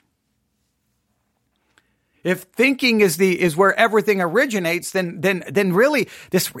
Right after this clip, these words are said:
you know what this really kinda turns into? The power of positive thinking. Was that Norman Vincent Peale? I, I believe that's,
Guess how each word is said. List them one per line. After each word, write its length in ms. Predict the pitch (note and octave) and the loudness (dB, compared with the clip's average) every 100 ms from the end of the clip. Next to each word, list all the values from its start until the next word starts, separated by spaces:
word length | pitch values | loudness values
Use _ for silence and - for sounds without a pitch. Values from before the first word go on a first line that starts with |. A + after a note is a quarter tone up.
| - | -14
you 100 | D3+ | -8
know 100 | G3 | -6
what 140 | A3+ | -4
this 160 | F#3+ G3 | -4 -2
really 160 | G3+ | -2
kinda 260 | F3+ F#3 D#3+ | 0 -2 -4
turns 420 | - - E3 D3+ | -6 -6 -4 -2
into? 540 | D3+ A3 - B3 C#4+ C4 _ _ _ _ - | -2 -2 -4 -4 -4 -10 _ _ _ _ -16
The 100 | - | -14
power 560 | - - - G#3 A3 | -6 0 2 4 6
of 140 | A3+ A3+ | 4 4
positive 540 | E3+ G#3+ G3+ C#4 C#4+ | 2 2 2 0 0
thinking. 600 | - E4+ F4 - G#2 G2+ - _ _ _ _ _ _ _ _ _ _ _ _ _ _ _ _ _ _ _ _ | 2 2 2 -2 -4 -8 -18 _ _ _ _ _ _ _ _ _ _ _ _ _ _ _ _ _ _ _ _
Was 140 | D3+ | -2
that 140 | D3+ | -2
Norman 380 | D3+ E3+ A3 A3+ | 2 2 2 0
Vincent 480 | D3+ A#3 A#3 G#3+ D#3+ | 0 0 2 -2 0
Peale? 460 | - A3+ C4+ A#3+ D3 | 2 4 6 4 0
I, 140 | C#3+ | -6
I 120 | C3+ F3+ | -2 -2
believe 360 | C#3+ E3 A#3 | -2 -2 -2
that's, 220 | A3+ G#3 | -2 -4